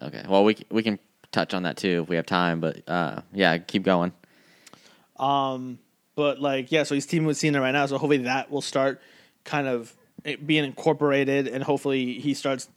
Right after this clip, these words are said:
Speaker 2: he, his stock ke-, could come, go back to where it was when we went to WrestleMania,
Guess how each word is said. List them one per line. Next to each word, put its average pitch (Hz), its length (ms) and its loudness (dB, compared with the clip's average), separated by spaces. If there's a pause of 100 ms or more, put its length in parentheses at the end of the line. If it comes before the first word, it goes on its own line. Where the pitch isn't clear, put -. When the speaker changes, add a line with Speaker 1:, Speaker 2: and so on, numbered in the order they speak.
(140)
Speaker 2:
he, 151 240 0
his 151 160 -2
stock - 340 2
ke-, - 380 -4
could 139 480 0
come, 143 320 2
go 160 140 6
back 143 260 4
to 143 80 0
where 139 120 4
it 127 60 2
was 139 260 2
when 127 140 -4
we 131 80 -4
went 135 140 -2
to 131 80 -6
WrestleMania, 131 920 -2